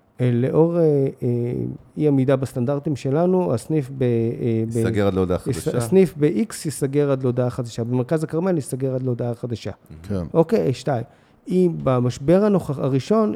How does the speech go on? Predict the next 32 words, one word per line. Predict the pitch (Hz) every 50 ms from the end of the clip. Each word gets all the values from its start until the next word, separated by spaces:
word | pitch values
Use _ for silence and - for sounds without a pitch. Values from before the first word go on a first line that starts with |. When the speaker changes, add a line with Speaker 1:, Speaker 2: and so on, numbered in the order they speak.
| - 185
Speaker 1:
אם | 175 156 151
הם | 143 143
לא | 143 156
היו | 185 214
מגלגלים | 214 196 175 151 151 143 127 127 123 139 175 214
את | - 202
האחריות, | 156 - - 123 120 127 127
שזה | - 127 117 131 127
פעם | - - 143 135 127 123
מה | 127 123
שחשבנו, | - - 120 - - 135 127 123 120 120 117 - - _ _ _ _
שכדי | - - - 127 123 131
לטפל | 127 123 139 127 - 160 160
במשבר | 151 156 135 120 - 175 156 143
אנחנו | 139 123 -
צריכים | - - - 143 139
לגלגל | 127 127 123 135 135
את | 131 -
האחריות, | 131 120 - - 123 135 151 - - - _ _ _ _ _ _ _
לא, | 135 131 127 113
ברגע | 120 123 147 196 180
שאתה | - - 214
מגלגל | 175 147 139 131 127 113 123 151 180
את | 185 - 190
האחריות, | 160 - - - - 117 120 160 185 175 170 - - - -
אז | - 117 110
לכאורה | 127 120 - - 139 123 151
אתה | 165 - 175
מרחיק | 156 147 123 - - 185 -
את | -
האש | 165 - -
ממך. | 151 147 127 -